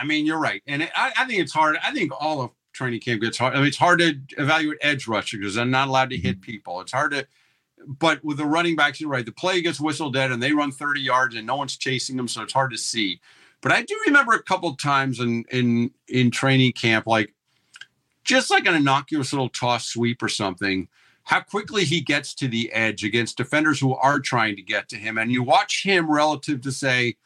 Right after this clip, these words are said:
Speaker 1: Justice Hill tried to do it, or Owen Wright or some of the other guys they might have had in camp, and you
Speaker 2: Mm-hmm.
Speaker 1: just saw a little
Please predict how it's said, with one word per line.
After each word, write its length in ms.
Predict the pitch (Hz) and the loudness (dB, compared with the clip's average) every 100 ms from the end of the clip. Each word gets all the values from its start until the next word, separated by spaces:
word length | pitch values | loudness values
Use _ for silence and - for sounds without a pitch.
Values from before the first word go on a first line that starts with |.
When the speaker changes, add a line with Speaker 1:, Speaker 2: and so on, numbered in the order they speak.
| _ _ _ _ _ _ _ | _ _ _ _ _ _ _
Speaker 1:
Justice 400 | - 147 135 127 | -2 -2 -2 -4
Hill 180 | 127 135 | 0 0
tried 300 | - 123 110 | 0 0 0
to 80 | 101 | -2
do 280 | 95 107 98 | -4 -2 -2
it, 100 | 98 | -4
or 400 | 117 113 107 110 - _ - | -4 -2 0 -2 -6 _ -14
Owen 420 | 107 139 143 131 | -2 2 4 4
Wright 220 | 127 131 | 4 2
or 80 | 120 | 0
some 180 | - 135 | 0 2
of 40 | |
the 60 | 131 | 2
other 140 | 123 | 2
guys 240 | 120 120 117 | 2 0 0
they 100 | 113 | -2
might 180 | 113 110 | 0 0
have 120 | 107 | -2
had 200 | 104 107 | 0 0
in 140 | 98 | -2
camp, 360 | 90 117 113 113 | -4 -2 0 0
and 120 | 107 | -4
you 80 | 104 | -4
Speaker 2:
Mm-hmm. 60 | 110 | -2
Speaker 1:
just 380 | 165 - - - | -2 -2 -2 2
saw 460 | 165 185 190 180 123 | 4 6 6 4 0
a 80 | |
little 420 | 127 135 180 170 | -2 -2 -2 -4